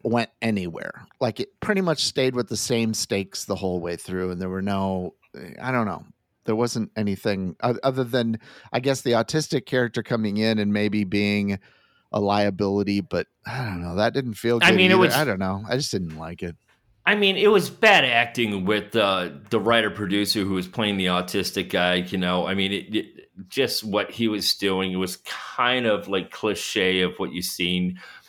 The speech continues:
Speaker 2: That's why, like I said, Rain Man, like, he was doing, like, a Rain Man kind of thing. Um, yeah, it was annoying throughout the film.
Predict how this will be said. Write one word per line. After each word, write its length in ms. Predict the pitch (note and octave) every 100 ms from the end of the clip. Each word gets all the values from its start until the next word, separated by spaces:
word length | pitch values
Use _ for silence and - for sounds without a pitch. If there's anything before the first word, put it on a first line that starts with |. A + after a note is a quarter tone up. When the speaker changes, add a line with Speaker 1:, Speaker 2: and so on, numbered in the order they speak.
| _
Speaker 2:
That's 200 | A2 -
why, 260 | A2+ G#2 G2+
like 240 | F#2+ F2+
I 80 | G2
said, 280 | F2 G#2+ F2
Rain 340 | E2+ F2+ F#2+
Man, 300 | F2+ F2+ F2+
like, 180 | F2 E2+
he 320 | - A2 F#2 - _ _ G2+
was 260 | G2 F#2
doing, 340 | - G#2 G2+ F#2+
like, 140 | F#2
a 60 | F2
Rain 440 | D#2 F2+ F#2 F#2
Man 320 | F2+ F2+ F2 -
kind 220 | - F#2
of 160 | F2+
thing. 380 | F#2 F2+ F2+ F2+ - - - - _ -
Um, 420 | A2 G#2+ G#2 G2+ -
yeah, 260 | B2 G#2+ -
it 60 |
was 200 | C3 B2
annoying 600 | A#2 A2 G#2+ G#2 G2 F#2 - _ _ _ _ _ _ _ _ _ _ _ _ _ _ -
throughout 640 | A#2+ G#2 G#2 G2 F2+ -
the 80 | F2+
film. 540 | - - F#2+ D#2 D#2